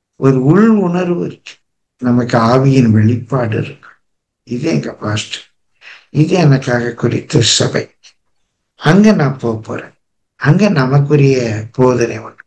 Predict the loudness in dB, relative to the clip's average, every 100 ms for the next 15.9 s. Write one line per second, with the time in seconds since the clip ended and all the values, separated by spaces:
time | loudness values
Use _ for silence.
0 | _ -4 -2 0 2 2 0 -2 0 2
1 | 2 0 -4 -10 _ _ _ -4 2 2
2 | 2 -2 -2 -2 -2 2 4 4 2 0
3 | -2 -4 -2 0 0 0 0 -2 -4 -2
4 | 0 0 0 0 -2 -2 -4 -4 -4 -2
5 | 2 4 4 2 0 0 0 -2 -6 -6
6 | -6 -6 -8 -6 -4 -4 -6 -20 _ _
7 | _ _ _ _ _ _ _ _ 2 4
8 | 4 4 2 0 -4 -6 -6 -8 -12 _
9 | _ _ _ _ -12 -4 0 4 6 4
10 | 2 -2 0 0 2 0 -2 -4 -6 -2
11 | -2 -2 -6 -10 -12 -14 _ _ _ _
12 | _ _ _ _ _ _ 0 2 2 0
13 | 0 0 0 0 0 0 -2 -2 0 -2
14 | 0 0 4 4 2 0 -2 0 -2 -2
15 | -2 0 0 2 0 -2 -4 -4 -6